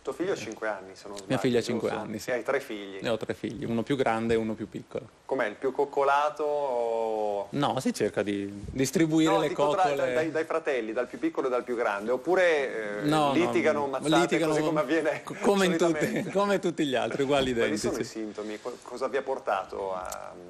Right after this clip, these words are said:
Speaker 1: a portare il bambino in un centro
Speaker 2: Ma
Speaker 1: specializzato?
Speaker 2: in Lombardia, grazie al cielo, ma grazie anche all'impegno del, del servizio sanitario, vi è uno screening. Appena i bambini nascono gli viene presa una goccia di sangue e insieme a tante altre possibili malattie viene, eh, screenata, brutto termine, anche la fibrosi cistica. Quindi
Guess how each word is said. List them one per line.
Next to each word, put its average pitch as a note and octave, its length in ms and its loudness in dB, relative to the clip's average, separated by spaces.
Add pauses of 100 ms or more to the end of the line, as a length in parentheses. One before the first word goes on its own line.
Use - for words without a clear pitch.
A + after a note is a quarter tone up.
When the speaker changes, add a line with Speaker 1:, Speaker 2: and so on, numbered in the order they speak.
(140)
Speaker 1:
a F#2+ 100 -10
portare B2 360 0
il A2+ 60 -2
bambino G#2+ 420 -4
in G#2 80 -4
un G2+ 120 -8
centro A2 260 -6
Speaker 2:
Ma E3 100 2
Speaker 1:
specializzato? G2+ 640 -8
Speaker 2:
in D#3+ 140 2
Lombardia, D#3+ 800 2
grazie A#2 460 -2
al G#2 100 -2
cielo, C3 420 2
ma A#2 80 -2
grazie B2 420 0
anche A#2+ 260 -2
all'impegno A#2 560 0
del, G#2+ 200 0
del A2 140 0
servizio A#2+ 340 -2
sanitario, B2+ 580 2 (280)
vi C3 120 -4
è C#3 40 2
uno C3+ 160 2
screening. A#2 720 0
Appena C3+ 340 0
i C3+ 40 2
bambini C3 320 0
nascono A#2+ 420 0
gli A2+ 80 0
viene A2 180 0
presa A2+ 240 0
una G#2+ 140 0
goccia A#2 280 0
di D3 140 0
sangue C3 460 0
e A#2+ 280 2
insieme A#2 340 -4
a - 40 0
tante A2 320 0
altre A2 360 0
possibili A#2+ 400 -2
malattie A#2 600 0
viene, A2 680 0
eh, G#2 60 -2
screenata, G#2+ 680 -2
brutto G#2 300 -4
termine, G#2+ 460 0
anche G#2+ 320 0
la A2 100 0
fibrosi A2 360 -2
cistica. G#2 360 -4
Quindi A2+ 280 0